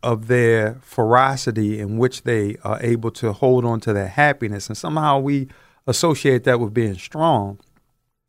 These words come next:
Really, the strength comes in the forgiveness and to be able to let down your guard and say, "I'm not infallible. I'm not someone who has no weaknesses. And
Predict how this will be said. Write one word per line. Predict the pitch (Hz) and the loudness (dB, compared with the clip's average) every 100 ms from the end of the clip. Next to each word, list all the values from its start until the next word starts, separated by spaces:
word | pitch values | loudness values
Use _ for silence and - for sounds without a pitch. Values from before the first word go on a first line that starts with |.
| _ - | _ -2
Really, | 160 175 151 | 2 2 2
the | 113 | -2
strength | - 139 147 139 | -4 -4 -4 -2
comes | - 117 104 | -2 -2 -2
in | 110 | -4
the | 101 | -4
forgiveness | - 95 135 131 98 90 - _ _ _ _ - | -6 0 0 0 -2 -8 -14 _ _ _ _ 0
and | 127 | 2
to | |
be | 123 135 131 | 4 4 4
able | 127 117 113 | 4 0 0
to | 110 | 2
let | 117 127 120 | 2 2 0
down | 120 120 113 | 0 2 0
your | 107 | -2
guard | 98 110 120 120 | 0 2 4 2
and | 107 107 | -2 -4
say, | - 120 120 - _ _ _ _ | 0 2 0 -4 _ _ _ _
"I'm | 113 127 | -2 -2
not | 139 131 | -2 -2
infallible. | 104 104 123 135 131 85 80 - _ _ _ _ _ _ - | -4 -4 -2 -2 -2 -8 -12 -16 _ _ _ _ _ _ 0
I'm | 120 120 | 2 4
not | 123 - | 2 0
someone | - 123 117 113 117 117 | 0 0 2 2 2 0
who | 107 123 117 113 113 _ _ _ | 2 4 4 0 -4 _ _ _
has | - 127 120 113 | 2 2 4 2
no | 113 | 2
weaknesses. | 104 120 139 127 90 - 85 - _ _ _ _ _ _ _ - | 4 2 2 -4 -8 -10 -12 -16 _ _ _ _ _ _ _ 2
And | 131 131 | 2 2